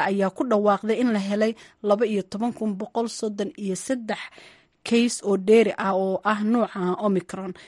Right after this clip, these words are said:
taasoo tirada guud ee kiisaska ilaa ay hadda la xaqiijiyey ka dhigaysa soddon iyo toddoba kun boqol iyo kow qof.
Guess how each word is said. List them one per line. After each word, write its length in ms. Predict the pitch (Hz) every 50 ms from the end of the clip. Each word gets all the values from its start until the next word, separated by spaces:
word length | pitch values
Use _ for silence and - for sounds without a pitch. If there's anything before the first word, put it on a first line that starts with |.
| - _ -
taasoo 380 | 202 190 185 - - 226 208
tirada 340 | 214 - 233 262 269 240 226
guud 240 | 196 185 220 233 202 -
ee 120 | 269 277
kiisaska 520 | 208 - - 208 - - 294 - - - 240
ilaa 220 | 247 240 233 - -
ay 60 | 202
hadda 280 | 196 233 302 302 294 247
la 100 | 214 202
xaqiijiyey 600 | - - 190 - - 196 190 170 - 220 233 220 -
ka 80 | - 233
dhigaysa 460 | 202 202 190 180 180 170 - - 202 190
soddon 480 | - - 254 240 214 220 220 220 214 -
iyo 180 | - 220 196 185
toddoba 440 | - - 196 180 180 202 196 233 233
kun 280 | - - 190 190 180 - - - _ _ _ _ _
boqol 400 | - 196 - - 202 190 185 190 - _
iyo 180 | 262 190 180 180 -
kow 300 | - - 180 170 160 185 - -
qof. 240 | 196 185 - -